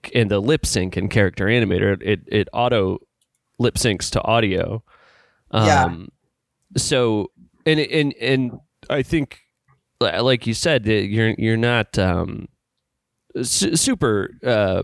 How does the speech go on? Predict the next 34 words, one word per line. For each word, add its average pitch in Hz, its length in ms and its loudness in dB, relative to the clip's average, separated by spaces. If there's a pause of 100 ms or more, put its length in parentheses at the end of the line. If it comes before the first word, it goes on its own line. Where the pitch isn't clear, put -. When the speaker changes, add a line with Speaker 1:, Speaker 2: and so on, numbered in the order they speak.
Speaker 1:
particular 95 680 0
about 92 360 2
the, 90 240 0 (200)
the 104 80 2
li-, 87 100 0
Speaker 2:
Sure. 143 260 2
Speaker 1:
the 92 120 2
lip 90 160 -4 (140)
flap. 90 400 -2
So 95 300 -2 (400)
I - 60 -4
think - 220 0
you'd 98 140 -2
get 240 120 0
a, - 320 0
a 110 40 2
really 117 400 0 (220)
good 156 160 -4
result, 143 500 0 (160)
uh, 101 260 2
very 120 320 2
quickly. 117 340 -2
I 107 60 2
mean, 110 160 2
you, 107 140 2
you 101 180 0
just - 380 -2 (680)
Speaker 2:
Yeah, 165 160 4
you 147 100 2
Speaker 1:
um, 87 260 2
Speaker 2:
use 175 140 2
your 160 100 2
webcam, 160 420 2
right? 147 280 -2